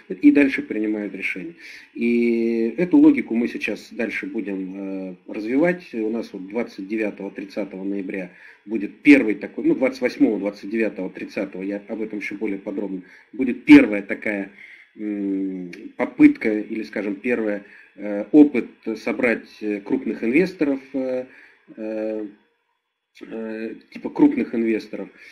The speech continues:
И для меня, э, очень важно, что, э, я туда привезу ряд, э, своих друзей, банкиров, очень крупных бизнесменов, которые посмеиваются, которые с юмором,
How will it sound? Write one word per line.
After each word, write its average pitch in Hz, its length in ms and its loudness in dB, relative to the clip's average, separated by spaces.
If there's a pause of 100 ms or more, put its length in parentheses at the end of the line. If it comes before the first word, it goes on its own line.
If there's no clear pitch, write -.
(220)
И 113 260 -2
для 120 140 -2
меня, 160 420 6 (320)
э, 131 360 2
очень 135 360 2
важно, 131 400 2
что, 117 800 -4 (380)
э, 104 540 -6
я 139 100 4
туда 127 240 -2
привезу 117 420 -4
ряд, 117 220 2 (160)
э, 101 520 -4
своих 110 380 -4
друзей, 127 600 4
банкиров, 110 680 2 (140)
очень 107 320 -8
крупных - 380 -6
бизнесменов, 143 640 0 (380)
которые 147 360 4
посмеиваются, 135 880 6
которые 117 500 0
с - 180 -14
юмором, 113 460 6